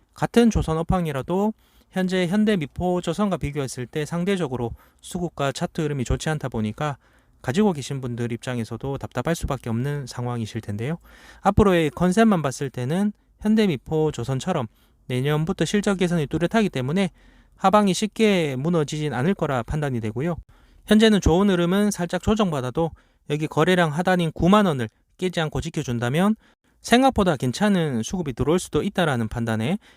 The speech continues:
구만 원을 지켜준다면 십만 이천 원의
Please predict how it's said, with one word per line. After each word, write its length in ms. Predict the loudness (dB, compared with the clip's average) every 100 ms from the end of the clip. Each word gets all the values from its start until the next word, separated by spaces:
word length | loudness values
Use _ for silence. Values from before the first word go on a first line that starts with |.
| _ 0
구만 340 | 4 6 6
원을 220 | 4 0
지켜준다면 800 | -4 -6 -6 -4 -4 -2 -2 -2 -6 _ _
십만 380 | 0 4 4 2
이천 300 | 0 0 0
원의 140 | -2